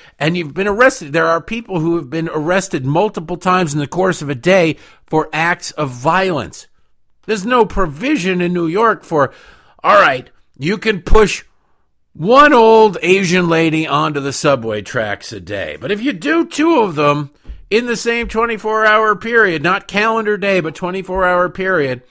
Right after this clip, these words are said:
so be aware of the time, then you'll, you'll have to post ten thousand dollars bond, or really a thousand dollars, whatever, bail." But that's it.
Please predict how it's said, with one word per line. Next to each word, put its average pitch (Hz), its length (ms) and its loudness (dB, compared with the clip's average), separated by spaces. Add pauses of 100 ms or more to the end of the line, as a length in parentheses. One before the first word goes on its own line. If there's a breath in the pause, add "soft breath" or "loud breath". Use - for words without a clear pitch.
(240 soft breath)
so 117 200 -10
be 147 260 -4
aware 180 540 -2 (300 soft breath)
of 123 220 -8
the 143 100 -6
time, 175 320 -6 (300 soft breath)
then 202 800 -2
you'll, 170 500 0
you'll 160 220 2
have 147 300 2
to 143 100 -4
post 127 580 -2
ten 135 280 -6
thousand 113 480 -8
dollars 95 520 -10
bond, 85 680 -14
or 85 60 -18
really 95 440 -8
a 87 80 -10
thousand 87 460 -12
dollars, 78 520 -14
whatever, 90 300 -16
bail." 82 420 -14 (320 soft breath)
But 151 200 -6 (160 loud breath)
that's 247 240 0
it. - 240 -8